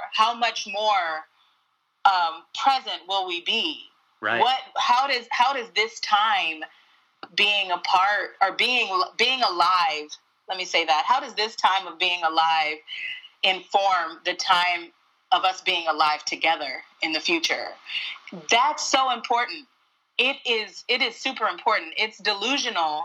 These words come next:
Speaker 1: I, I feel like it would be delusional for me. Let me add that, 'cause everybody re-, has their own personal response, and I respect every, you know, I respect everyone responding in the way that's most appropriate for them. But for me,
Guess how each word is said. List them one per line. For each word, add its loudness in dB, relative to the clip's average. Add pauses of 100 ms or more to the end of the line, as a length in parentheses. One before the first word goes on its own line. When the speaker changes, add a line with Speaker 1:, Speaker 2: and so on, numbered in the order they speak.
Speaker 1:
I, 2
I 2
feel 0
like 0
it -12
would -8
be -8
delusional -6
for -2
me. -6 (160)
Let 2
me 0
add -2
that, 2 (440)
'cause 2
everybody 0
re-, -4
has 2
their 0
own -2
personal 0
response, 2
and 2
I 2
respect -2
every, 0 (120)
you -2
know, 2
I 4
respect -2 (560)
everyone 0
responding 0 (640)
in -4
the 2
way 4
that's -2
most 0
appropriate 0
for -2
them. 0 (720)
But 2
for 2 (100)
me, -2